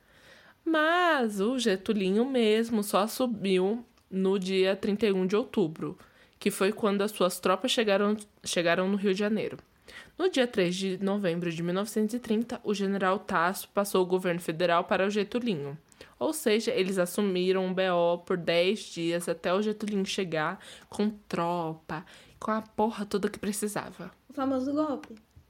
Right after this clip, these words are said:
Speaker 2: <laughs>
Speaker 1: O Lollapalooza.
Speaker 2: O Lollapalooza, gente. Eles fizeram o Lollapalooza no Rio de Janeiro e...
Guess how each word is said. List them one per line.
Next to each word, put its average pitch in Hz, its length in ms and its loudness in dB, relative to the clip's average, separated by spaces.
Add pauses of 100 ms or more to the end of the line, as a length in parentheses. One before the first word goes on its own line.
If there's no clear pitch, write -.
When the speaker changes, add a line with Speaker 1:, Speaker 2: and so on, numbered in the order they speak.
Speaker 2:
<laughs> - 800 -2 (1300)
Speaker 1:
O 339 100 0
Lollapalooza. 240 600 4
Speaker 2:
O 415 40 8
Lollapalooza, 302 800 4
gente. 208 280 -6
Eles 240 160 -6
fizeram 240 320 -4
o 247 40 -6
Lollapalooza 277 580 0
no 262 120 0
Rio 254 200 0
de 233 80 -6
Janeiro 240 560 0
e... 214 500 -4